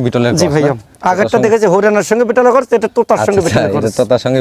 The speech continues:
Speaker 1: বিটলের ক্রস।
Speaker 2: জি ভাইয়া।
Speaker 1: দেখতে পাচ্ছেন। ছাগলটা বর্তমান বয়স কেমন চলে?
Speaker 2: ভাই, এটা আদাত ছিল।
Speaker 1: জি।
Speaker 2: একবার বাচ্চা দিছে, এবার দুই দাঁত হইছে ভাই।
Speaker 1: আচ্ছা, দুই দাঁত,
Speaker 2: এই দেখেন।
Speaker 1: দুই দাঁত হইছে না?
Speaker 2: জি ভাই, দুইটা দাঁত উঠেছে
Speaker 1: আচ্ছা,
Speaker 2: কেবল।
Speaker 1: মাত্র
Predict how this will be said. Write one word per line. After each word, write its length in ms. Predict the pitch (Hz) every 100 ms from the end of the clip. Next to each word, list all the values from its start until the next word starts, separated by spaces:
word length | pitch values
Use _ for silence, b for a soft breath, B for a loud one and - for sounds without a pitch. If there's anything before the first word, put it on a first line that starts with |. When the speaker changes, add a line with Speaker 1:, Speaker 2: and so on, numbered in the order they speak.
| 113
Speaker 1:
বিটলের 280 | 117 113 110
ক্রস। 160 | 101 87
Speaker 2:
জি 60 | 170
ভাইয়া। 160 | 143 135 113
Speaker 1:
দেখতে 140 | 104
পাচ্ছেন। 180 | 113 98
ছাগলটা 200 | 131 127 131
বর্তমান 220 | 135 143 123
বয়স 160 | 135 -
কেমন 160 | 127 110
চলে? 140 | 92 78 -
Speaker 2:
ভাই, 100 | 180 208
এটা 160 | 220 220 233 - _ - 208
আদাত 240 | 190 214 - -
ছিল। 160 | 208 226 285 311 98
Speaker 1:
জি। 100 | 98 82 _ b b b b _ _
Speaker 2:
একবার 340 | 196 185 175 208 202
বাচ্চা 240 | 208 - 202
দিছে, 140 | 208
এবার 120 | 226 170
দুই 80 | 196 170
দাঁত 120 | 160
হইছে 160 | 156 - 120
ভাই। 80 | 139
Speaker 1:
আচ্ছা, 140 | - 90
দুই 80 | 131 131
দাঁত, 80 |
Speaker 2:
এই 100 | 147 143
দেখেন। 160 | 131 117
Speaker 1:
দুই 80 | 131
দাঁত 100 | 131 -
হইছে 200 | 123 98 117
না? 60 | 156 -
Speaker 2:
জি 60 | 185
ভাই, 80 | 170 196
দুইটা 140 | 226 226
দাঁত 100 | 240
উঠেছে 260 | 220 233 -
Speaker 1:
আচ্ছা, 120 | 220
Speaker 2:
কেবল। 120 | 123 117
Speaker 1:
মাত্র 120 | 110